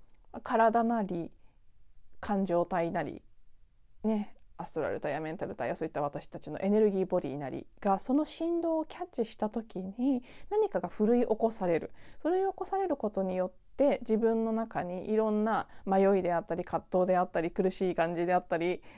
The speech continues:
悩みであったりいろんなことが生じて、そっちが先に起きているんだけど、脳がその自分の中の感情体とかに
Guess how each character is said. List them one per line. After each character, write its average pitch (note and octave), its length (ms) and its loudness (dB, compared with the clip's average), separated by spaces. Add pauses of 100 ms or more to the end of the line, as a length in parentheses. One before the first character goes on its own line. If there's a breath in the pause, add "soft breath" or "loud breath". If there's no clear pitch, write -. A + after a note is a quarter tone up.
(120)
悩 G3+ 180 4
み G3 120 4
で F3+ 100 0
あ F3 40 -2
っ - 60 -10
た E3 100 -4
り E3+ 200 -4
い B3 80 -2
ろ C#4 120 6
ん C4 40 4
な B3+ 100 2
こ G#3+ 120 -2
と - 100 -2
が E3 100 -4
生 F3 360 0
じ F#3 120 -2
て、 - 440 0 (320 soft breath)
そ - 180 2
っ F#4 40 -2 (140)
ち - 100 -4 (200)
が G#4 60 -4
先 A#3+ 360 -4
に A#3+ 200 4
起 B3 260 -2
き - 20 -14
て - 140 -4
い E3+ 180 -6
る A3 200 4
ん F#3+ 80 0
だ F#3+ 160 -12
け F#3+ 180 -6
ど、 A#3+ 400 6 (540 soft breath)
脳 C4+ 480 4
が E3+ 260 -4 (300)
そ A3+ 160 0
の A3 120 4
自 A3 200 4
分 C4+ 340 4
の C#4 80 2
中 C4 340 -2
の D#3+ 280 0 (120)
感 F#3 280 -2
情 F3+ 240 4
体 F3 280 2
と F3 140 0
か D3 320 2 (120)
に F#3+ 260 -4